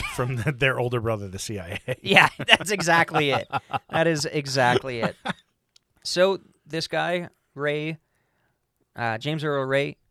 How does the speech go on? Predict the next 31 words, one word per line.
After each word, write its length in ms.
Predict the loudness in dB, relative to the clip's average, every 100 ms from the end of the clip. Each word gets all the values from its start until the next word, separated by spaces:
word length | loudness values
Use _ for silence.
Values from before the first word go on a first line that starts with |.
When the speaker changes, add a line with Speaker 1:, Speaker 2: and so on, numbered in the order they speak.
| _ _ _ _
Speaker 2:
gets 160 | -4 -2
on 100 | -2
a 60 |
flight 380 | -6 -4 -4 -4 _ _ _ _ -16
to 220 | -8 -4
Atlanta. 440 | -4 -4 -6 -2
Up 100 | -2 -2
to 60 |
this 120 | -4
point, 180 | -4 -4
he's 100 | -2
been 140 | -4 2
driving 360 | 2 2 0
everywhere. 480 | -8 -8 -8 -10 -10 _ _ _ _ _ _ _ _ -2
But 200 | -2 -2 _ -8
he 120 | 0
gets 180 | 2 2
onto 200 | 0 -2
a 40 |
flight, 300 | 2 0 0 _
goes 180 | -8 -6
to 120 | -6
Atlanta, 400 | -4 -2 -2 -4 -8 _ _ _ _ -10
takes 160 | -8
a 60 | -6
flight 220 | -4 -4
from 140 | -4 -2
there 260 | -2 -2 _ -8
up 120 | -8
to 80 | -8
Toronto, 720 | -8 -2 -2 -2 -4 -8 -8